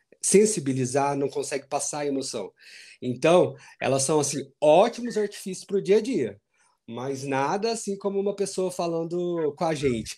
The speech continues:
igual a gente tá aqui, né? É, é uma coisa diferente a gente conversar nesse formato que a gente tá conversando, e um outro formato seria se, por exemplo, você me mandasse, né, as perguntas e eu apenas respondesse textualmente.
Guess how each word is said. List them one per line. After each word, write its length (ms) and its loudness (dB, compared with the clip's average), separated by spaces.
igual 240 6
a 40 6
gente 260 -2
tá 140 0
aqui, 340 -8
né? 200 -4
É, 480 -4
é 40 2
uma 360 0
coisa 260 4
diferente 640 2
a 40 -2
gente 240 -2
conversar 840 0
nesse 200 -8
formato 460 0
que 80 -6
a 20 -6
gente 200 -6
tá 120 -4
conversando, 640 4
e 80 4
um 60 10
outro 320 8
formato 400 6
seria 400 4
se, 160 0
por 180 2
exemplo, 300 2
você 240 2
me 120 2
mandasse, 600 2
né, 60 -2
as 140 -6
perguntas 720 -2
e 320 0
eu 160 8
apenas 420 4
respondesse 960 0
textualmente. 800 -4